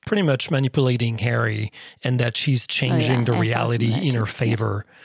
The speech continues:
Speaker 2: Mm-hmm.
Speaker 1: now. And then comes, obviously, the conversation of race. Like you mentioned earlier, apparently
Speaker 2: Mm-hmm.
Speaker 1: a member of the royal family brought the question to Prince Harry of what would be the skin color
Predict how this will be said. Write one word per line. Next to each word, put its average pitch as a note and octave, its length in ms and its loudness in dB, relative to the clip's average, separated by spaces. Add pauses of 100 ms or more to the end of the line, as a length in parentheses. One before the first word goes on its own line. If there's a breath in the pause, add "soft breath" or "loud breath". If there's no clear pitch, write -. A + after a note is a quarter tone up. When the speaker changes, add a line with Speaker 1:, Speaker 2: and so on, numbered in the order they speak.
(260 loud breath)
Speaker 2:
Mm-hmm. B2+ 120 0
Speaker 1:
now. - 400 -4 (200)
And D#3+ 200 0
then C4 180 2
comes, A3+ 400 2
obviously, D#3+ 680 2
the D#3 200 0
conversation C#3 580 0
of A2+ 140 -2
race. C3 480 0 (320 loud breath)
Like - 160 -2
you C3 40 2
mentioned B2+ 320 2
earlier, B2 300 4
apparently B2 400 0
Speaker 2:
Mm-hmm. A#2+ 100 2
Speaker 1:
a B2 120 0
member B2+ 300 0
of B2 240 -4
the B2 100 0
royal B2 360 0
family C#3 640 2
brought A#2+ 260 -2
the - 80 -4
question B2 440 0
to A#2+ 140 -4
Prince B2 240 -2
Harry A#2 400 -2 (420 loud breath)
of - 200 -4
what D#3+ 280 0
would F3+ 140 -2
be F#3 120 2
the D#3+ 100 2
skin D3 360 0
color B2 380 0